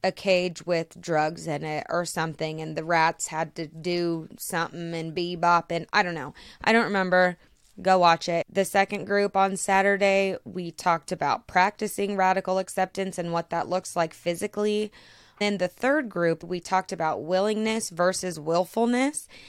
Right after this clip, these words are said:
And all I remember about willingness versus willfulness is that it caused such a ruckus and such an argument between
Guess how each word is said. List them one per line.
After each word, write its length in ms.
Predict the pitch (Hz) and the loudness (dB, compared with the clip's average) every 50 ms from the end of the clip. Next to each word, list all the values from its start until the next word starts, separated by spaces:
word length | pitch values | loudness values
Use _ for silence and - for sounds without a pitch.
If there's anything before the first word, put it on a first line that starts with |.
| - - - _ _ - | -20 -20 -20 _ _ -2
And 560 | 214 208 208 208 202 196 185 180 180 165 - - _ _ _ _ - | 0 0 2 2 0 0 -2 -2 -4 -6 -8 -10 _ _ _ _ 4
all 200 | 202 208 220 262 | 6 6 6 6
I 80 | 277 | 4
remember 500 | 285 247 214 180 170 156 160 180 190 202 | 4 4 2 2 0 0 2 4 4 6
about 460 | 208 196 202 185 185 185 185 - - _ _ | 6 6 6 6 6 6 6 4 0 _ _
willingness 640 | 185 170 185 180 180 190 202 196 202 196 196 196 - | -6 -2 2 2 4 4 2 2 0 -2 -2 -4 -4
versus 480 | - 170 170 170 175 - 190 196 185 196 | -4 -2 -2 -2 0 -2 -4 -4 -2 0
willfulness 720 | 202 208 208 208 - 214 220 220 233 226 233 247 240 - - - | 2 2 2 2 0 -2 -2 -2 -2 -2 -2 -4 -6 -8 -4 0
is 240 | 190 208 190 170 - | 0 0 0 -2 -2
that 400 | - 190 180 170 170 175 - - - - - - - _ _ - | 0 2 4 4 4 2 0 -2 -8 -18 -20 -20 -20 _ _ 0
it 300 | 214 233 247 - - _ _ _ | 2 2 2 0 -2 _ _ _
caused 580 | - - 190 190 196 196 202 208 202 - - - | -4 0 4 6 6 6 4 4 0 -2 -8 -12
such 420 | - - - - 220 254 - - - - | -10 -4 0 2 2 2 0 -2 -4 -2
a 140 | 196 190 175 | 0 0 0
ruckus 520 | 160 170 175 190 - - 247 247 233 - - | 0 0 -2 -2 0 -2 -2 -2 -2 -2 -4
and 200 | - 190 190 - | -4 -4 -2 0
such 300 | - 196 214 208 - 247 | 2 2 2 2 -2 -4
an 100 | 220 - | -6 -4
argument 680 | - - 175 185 190 180 220 214 233 233 240 - - 170 | -2 0 0 0 0 -2 -4 -2 0 0 -2 -2 -2 -4
between 640 | 196 196 - - - 202 196 196 196 190 190 180 | -4 -4 -4 -6 -6 -4 -2 -2 -2 -2 -4 -6